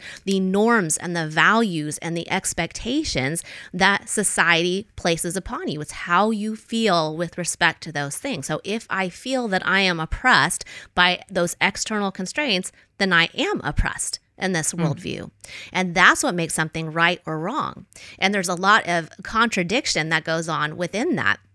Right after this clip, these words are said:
Speaker 1: in terms of people who feel oppressed because society expects a gender binary, for example.
Speaker 2: Mm-hmm.
Speaker 1: And then other people expect, no, there is a gender binary, but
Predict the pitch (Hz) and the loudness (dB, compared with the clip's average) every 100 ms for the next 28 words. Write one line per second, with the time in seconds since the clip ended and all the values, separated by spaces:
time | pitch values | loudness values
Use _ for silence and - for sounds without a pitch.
0 | _ _ _ _ 208 196 196 175 165 - | _ _ _ _ -6 -4 -4 -4 -6 -6
1 | 175 175 165 156 185 190 185 - - 165 | -4 -4 -4 -4 -2 -2 -2 -2 0 2
2 | - 175 160 156 160 165 - 175 160 170 | 0 -6 -8 -2 -2 -2 -4 -2 0 0
3 | 165 - - 175 - 170 160 170 175 180 | -2 -4 -2 -2 -2 -6 -6 -4 0 0
4 | 185 175 202 254 165 139 131 156 - 143 | 0 2 4 4 2 -2 -6 -10 -4 -4
5 | 151 - 175 160 170 214 208 - 185 190 | -4 -2 0 2 0 -2 -4 -4 -2 -2
6 | - 180 233 240 190 160 180 185 190 - | 0 0 2 0 -2 -4 -2 -2 -2 -4
7 | - 185 196 202 185 165 214 269 175 160 | 0 0 0 -2 0 0 0 0 -2 0
8 | 175 180 156 160 160 254 180 143 156 180 | 0 2 -2 0 2 2 0 0 -2 2
9 | 175 | 0